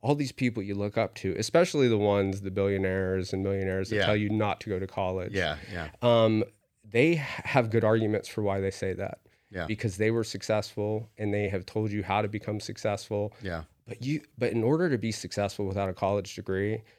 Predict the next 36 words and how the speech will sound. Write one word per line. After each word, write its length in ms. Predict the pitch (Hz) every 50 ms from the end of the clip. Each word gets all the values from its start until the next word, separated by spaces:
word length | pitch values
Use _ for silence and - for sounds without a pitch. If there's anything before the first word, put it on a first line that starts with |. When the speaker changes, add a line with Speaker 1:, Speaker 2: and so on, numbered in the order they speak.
| _ _ _
Speaker 1:
you 120 | 101 107
either 200 | 113 110 104 101
definitely 440 | 92 - 113 104 104 - 120 120 120
have 160 | 120 120 113
to 80 | - 110
know 160 | 110 113 113
somebody 500 | 110 - - 110 110 113 107 104 107 110 -
or 60 | 98 101
you 100 | 101 101
have 140 | 101 -
to 60 | - 98
have 100 | 95 92
a 40 |
lot 360 | 90 95 95 98 95 95 101 104
of 80 | 98
grit 440 | 101 101 101 101 104 104 - - - -
and 100 | 101 101
a 60 | 92
lot 280 | 92 95 90 90 92 95
of 80 | 101 -
persistence 680 | - 92 - - 101 101 - - - 101 98 104 110 95
Speaker 2:
Yeah, 60 | 104
Speaker 1:
and 80 | 101
a 40 | 92
Speaker 2:
yeah. 160 | 90 - -
Speaker 1:
hell 200 | 110 107 107 107
of 140 | 110 104 104
a 40 | 107
work 300 | 101 98 95 90 - -
ethic. 460 | - 85 - - - - - - - -
Speaker 2:
Yeah. 200 | - 90 80 78 - - - _
Speaker 1:
So 200 | - - - 110
it 80 | 110 127
is 160 | 180 202 147
possible. 840 | - - - - 113 139 135 113 - 95 85 87 87 92 98 107 110
Speaker 2:
Yeah. 200 | 117 117 98